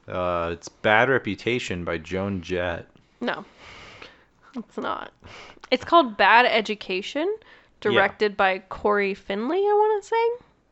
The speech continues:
Speaker 1: Yes. Mm-hmm.
Speaker 2: Okay. Um, the only other movie he's done is Thoroughbreds, which we talked about probably three years ago at this point.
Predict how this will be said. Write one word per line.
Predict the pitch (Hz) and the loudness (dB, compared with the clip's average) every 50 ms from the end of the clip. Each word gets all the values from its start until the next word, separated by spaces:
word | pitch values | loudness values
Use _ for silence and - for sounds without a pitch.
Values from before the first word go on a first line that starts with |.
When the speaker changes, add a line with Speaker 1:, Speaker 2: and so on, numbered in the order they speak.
| _ _ | _ _
Speaker 1:
Yes. | - 110 101 - - - - _ _ - - | -6 -6 -6 -6 -6 -10 -20 _ _ -18 -16
Mm-hmm. | 110 95 113 135 - | -14 -12 -12 -12 -8
Speaker 2:
Okay. | - 247 370 - - - - - - _ - | -6 -6 -6 -6 -6 -16 -20 -20 -8 _ 2
Um, | 214 208 208 202 202 202 214 208 - - - - | 4 6 6 4 4 2 -2 -4 -8 -10 -12 -14
the | 220 - 196 - | -10 -8 -4 0
only | - 240 262 294 370 370 359 | 2 2 2 4 4 4 4
other | 349 311 302 | 4 4 4
movie | 285 277 302 294 311 | 4 4 2 2 2
he's | 285 294 285 285 | 2 0 0 0
done | - 214 214 247 294 320 | 0 0 2 2 2 0
is | - 226 240 240 226 - - | 0 0 0 -2 -2 -6 -8
Thoroughbreds, | - - 208 269 330 330 254 208 - 180 156 151 - - 135 170 - | -2 0 2 4 6 6 6 4 2 0 -2 0 -2 -4 -6 -8 -8
which | - 170 175 - | -8 -8 -8 -8
we | - 208 202 | -8 -10 -10
talked | - - 208 196 - - 220 | -8 -8 -8 -8 -8 -10 -6
about | 202 185 175 175 170 - - - - | -2 2 2 4 2 2 0 -6 -6
probably | - 175 165 175 196 208 202 202 214 | -2 0 0 0 -2 -2 -4 -4 -4
three | 208 - - 208 214 220 | -4 -6 -10 -8 -8 -6
years | 214 226 254 269 269 226 | -4 -2 -2 -2 -2 -2
ago | 196 170 - 139 139 127 | -4 -4 -4 -4 -4 -4
at | - - | -4 -6
this | 208 196 - - | -10 -12 -12 -12
point. | - - 165 143 - - - | -8 -8 -6 -6 -6 -8 -12